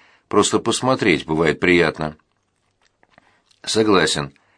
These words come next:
Но стоит ли держать подобные вещи в такой доступности? Это ведь чревато». «Да они, собственно, и не были у меня в особой доступности.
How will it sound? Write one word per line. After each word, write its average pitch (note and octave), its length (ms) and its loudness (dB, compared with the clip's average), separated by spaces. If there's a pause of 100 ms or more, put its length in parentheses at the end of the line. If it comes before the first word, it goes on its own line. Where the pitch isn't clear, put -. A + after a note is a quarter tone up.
(260)
Но A#2 220 2
стоит F#3+ 360 2
ли C#3+ 100 0
держать B2 360 2
подобные B2 460 2
вещи C#3+ 300 2
в - 40 -6
такой C3 280 0
доступности? B2 800 -2 (320)
Это E2 280 -2
ведь F2 320 0 (140)
чревато». G2+ 720 0 (920)
«Да E2 120 -2
они, C#3+ 200 0
собственно, D3 440 0
и A#2 180 0
не C#3 220 2
были D3+ 200 2
у B2 80 2
меня A2 320 0
в D#2+ 40 2
особой D#2+ 360 0
доступности. D#2+ 800 -2